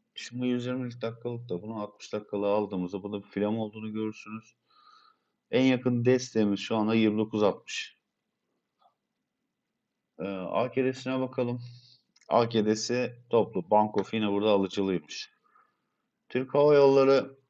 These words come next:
iyi bir marj yakaladık. Şurada kaldı. Seksen dört doksan dokuz, seksen beş. Yani yakın destekte seksen üç kırk beş kısa vade düşünenler için arkadaşlar.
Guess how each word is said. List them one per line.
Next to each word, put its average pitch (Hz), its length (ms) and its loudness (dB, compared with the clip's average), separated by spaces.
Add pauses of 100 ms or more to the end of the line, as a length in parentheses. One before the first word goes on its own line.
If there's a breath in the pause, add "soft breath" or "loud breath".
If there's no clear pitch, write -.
(160)
iyi 135 180 2
bir 131 80 2
marj 131 360 4
yakaladık. 127 640 2 (880 soft breath)
Şurada 147 840 6 (400)
kaldı. 117 640 10 (160)
Seksen 123 540 -4
dört 127 220 -2
doksan 107 420 -4
dokuz, - 200 -14
seksen 104 520 -2
beş. - 340 -8 (1040)
Yani 104 120 -6
yakın 135 360 4
destekte 139 580 10
seksen 135 380 2
üç 135 180 -6
kırk - 280 -8
beş 123 240 -2
kısa 123 260 2
vade 120 300 2
düşünenler 113 540 -4
için 104 240 -6
arkadaşlar. 92 600 -10